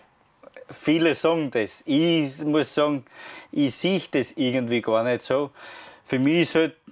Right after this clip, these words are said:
Sport ist wirklich mittlerweile alles geworden, also in meinem Leben. Und das hält mir sehr aufrecht und das macht mir extrem Spaß. Mir macht halt auch das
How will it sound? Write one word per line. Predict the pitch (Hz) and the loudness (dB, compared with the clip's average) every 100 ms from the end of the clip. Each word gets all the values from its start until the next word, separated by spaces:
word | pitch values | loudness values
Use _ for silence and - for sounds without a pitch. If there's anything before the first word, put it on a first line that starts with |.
| - - _ - | -20 -20 _ -8
Sport | - - 117 147 - | -8 0 2 2 0
ist | 151 - - 156 | -4 -4 -16 -4
wirklich | 147 143 147 143 147 | -2 2 2 2 0
mittlerweile | 147 143 147 139 135 139 - | -2 -2 2 2 2 0 -2
alles | 117 110 | -2 -2
geworden, | - 98 92 101 - | -4 -4 -4 -6 -6
also | 110 98 | -6 -2
in | 117 110 | -2 0
meinem | 104 101 | -2 0
Leben. | 101 127 151 143 - - - - - _ | 2 2 0 -6 -18 -20 -20 -20 -20 _
Und | 135 127 - | -4 -2 0
das | 123 113 - - - - _ _ _ _ - | -2 -2 -8 -16 -20 -20 _ _ _ _ -8
hält | - 107 113 135 - | -6 0 2 0 0
mir | 143 131 | 2 2
sehr | 120 - 120 107 | 0 0 2 2
aufrecht | 107 120 - 143 147 - | 0 0 0 -2 -2 -4
und | 131 135 | -2 -2
das | 123 | -2
macht | 131 123 - | -2 -2 -2
mir | |
extrem | 127 110 - 120 113 | -2 -2 -2 -2 -2
Spaß. | - 90 107 131 | -4 -2 -2 -4
Mir | 143 127 | -4 -2
macht | 127 127 - | 0 0 0
halt | 131 123 - | -2 0 -2
auch | 120 127 | 2 2
das | - 127 - - | 0 -2 -4 -12